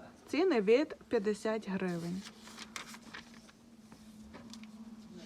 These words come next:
Ось такий досить гарний доглядовий великий крем. Його вистачить надовго. Кремчик для рук і, якщо я не помиляюся,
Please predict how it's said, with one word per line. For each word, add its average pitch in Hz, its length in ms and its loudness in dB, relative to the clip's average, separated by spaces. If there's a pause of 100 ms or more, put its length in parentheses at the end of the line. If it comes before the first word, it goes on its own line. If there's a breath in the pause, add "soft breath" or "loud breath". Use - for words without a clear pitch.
(120)
Ось 254 160 -4
такий 202 360 0
досить 190 380 0
гарний 208 460 2
доглядовий 185 720 4
великий 196 600 4
крем. 180 480 2 (680 loud breath)
Його 202 300 6
вистачить 208 800 0
надовго. 190 600 4 (380)
Кремчик 202 460 2
для 185 380 2
рук 196 280 2 (220)
і, 349 300 6 (760 loud breath)
якщо 233 300 -2
я 226 120 4
не 208 80 4
помиляюся, 240 880 2